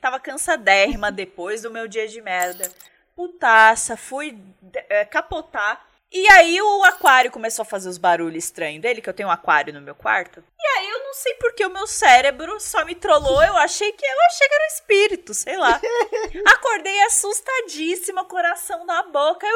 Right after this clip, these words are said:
Speaker 1: "Ah, que porra é essa? Tem alguém no quarto?" Não, era só o aquário, entendeu?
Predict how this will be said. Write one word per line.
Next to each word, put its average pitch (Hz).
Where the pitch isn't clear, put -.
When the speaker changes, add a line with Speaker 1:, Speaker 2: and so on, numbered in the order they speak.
Speaker 1:
"Ah, 539
que 539
porra 494
é 480
essa? 480
Tem 466
alguém 453
no 466
quarto?" 453
Não, 330
era 240
só -
o 208
aquário, 190
entendeu? 160